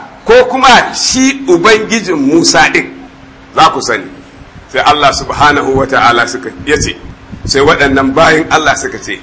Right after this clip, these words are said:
"Lan nu'thiraka ala ma ja'ana min al-bayyinati." Lan, ku duba ku gani, "Lan nu'thiraka," ba za mu taɓa yadda mu fifita ka ba, ba mu yadda mu zaɓe ka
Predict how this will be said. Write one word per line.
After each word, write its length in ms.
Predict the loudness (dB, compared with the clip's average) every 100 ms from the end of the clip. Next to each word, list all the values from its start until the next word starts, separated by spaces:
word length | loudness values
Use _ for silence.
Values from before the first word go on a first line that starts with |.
| -14 -8
"Lan 280 | -4 0 2
nu'thiraka 840 | 2 0 -4 -8 -6 -2 -2 -4 -10 -12 -14 -10 -10 -12 -14 -2
ala 360 | -2 2 4 4
ma 240 | 4 2
ja'ana 760 | 2 -2 0 2 2 2 2 0
min 220 | 0 0
al-bayyinati." 760 | -2 -2 -4 -4 -6 -6 -10 -20 -20 -20 -20 -20 -18 -10
Lan, 460 | 0 4 4 2 -8 -20 -20 -20 -16
ku 80 | -12
duba 280 | -8 0 0
ku 120 | 0
gani, 240 | -2 -4 -4 -12 -20 -20 -20 -16 -4
"Lan 360 | 0 0 0 -4
nu'thiraka," 760 | -4 -4 -6 -2 -2 -2 -6 -10 -6
ba 260 | 2 2 2
za 400 | 0 2 2 2
mu 100 | -2
taɓa 340 | -6 -6 -2 -2
yadda 440 | -2 -2 2 4 4 0 -14 -18 -6
mu 160 | -6 -6
fifita 680 | -6 -4 -4 -4 -6 0 0 0
ka 100 | 0
ba, 260 | 2 0 -6 -20 -20 -20 -20 -2
ba 300 | 2 4 4
mu 120 | 2
yadda 720 | 0 2 0 2 4 4 4 -4
mu 280 | -12 -4 0 2
zaɓe 560 | 4 2 4 2 2
ka 220 | 2 -2